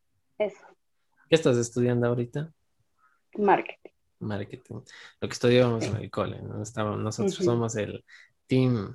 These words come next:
Speaker 2: marketing. <laughs>
Speaker 1: Sí.
Speaker 2: <laughs>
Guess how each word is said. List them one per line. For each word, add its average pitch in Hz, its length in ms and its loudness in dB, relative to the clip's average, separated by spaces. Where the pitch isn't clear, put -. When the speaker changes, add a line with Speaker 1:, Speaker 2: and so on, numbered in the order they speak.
Speaker 2:
marketing. 120 600 -2
<laughs> 123 760 -2
Speaker 1:
Sí. 190 220 6
Speaker 2:
<laughs> - 520 0